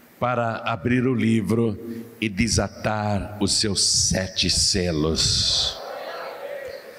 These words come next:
João, então, ele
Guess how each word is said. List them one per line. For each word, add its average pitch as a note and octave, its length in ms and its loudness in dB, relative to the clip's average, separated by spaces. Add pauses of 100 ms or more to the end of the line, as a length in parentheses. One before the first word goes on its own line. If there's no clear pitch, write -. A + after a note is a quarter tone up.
(340)
João, C3 400 2
então, C3+ 760 2 (480)
ele A#2 400 -2